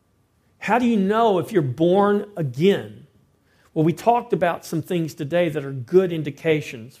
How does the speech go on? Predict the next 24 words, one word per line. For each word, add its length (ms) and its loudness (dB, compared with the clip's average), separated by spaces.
fruit 340 2
being 480 0
one 220 -12
of 120 -12
the 80 -14
chief 500 -6
indications. 1040 -6
But 200 0
you 140 4
also 400 2
understand 600 0
that 80 -6
you 120 0
can 160 -6
plant 360 -6
a 40 -8
tree 380 0
and 100 -4
that 140 -10
tree 220 0
won't 200 -4
immediately 580 -4
bear 280 -6
fruit. 520 -12